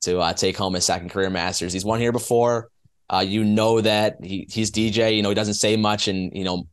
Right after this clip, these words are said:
isn't really a wordsmith for words, but he'll kinda be around there and, and playing his best golf because I, I think he'll really take this seriously to kinda show some of these P G A Tour guys. And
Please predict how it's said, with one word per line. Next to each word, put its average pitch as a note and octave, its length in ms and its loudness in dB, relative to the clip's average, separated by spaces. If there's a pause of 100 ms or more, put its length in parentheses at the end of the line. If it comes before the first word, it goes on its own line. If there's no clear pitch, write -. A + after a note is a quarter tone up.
(100)
isn't F#2+ 340 -4
really A2 220 2
a G2+ 40 2
wordsmith G#2 560 0
for G2 140 -2
words, G#2+ 520 0 (340)
but G2 180 0
he'll G#2 160 0
kinda G#2 260 0
be A2 200 0
around G#2+ 340 2
there G#2 220 2
and, G2 160 -4
and G2 160 -4
playing G2 220 0
his F#2+ 100 -2
best F#2+ 260 -2
golf F2+ 340 0
because F#2 300 -4
I, F2+ 160 0
I G2+ 80 -4
think F#2+ 240 -4
he'll F#2 180 -2
really F2+ 380 -2 (340)
take F#2+ 220 -2
this - 180 0
seriously G2 460 0
to F#2+ 80 -2
kinda F#2+ 260 -4
show G2 300 0
some G2+ 200 0
of G2+ 40 0
these G2+ 80 -2
P A2+ 160 -2
G A2+ 160 0
A A2 60 2
Tour A2+ 160 0
guys. A#2 340 2
And F2+ 240 -4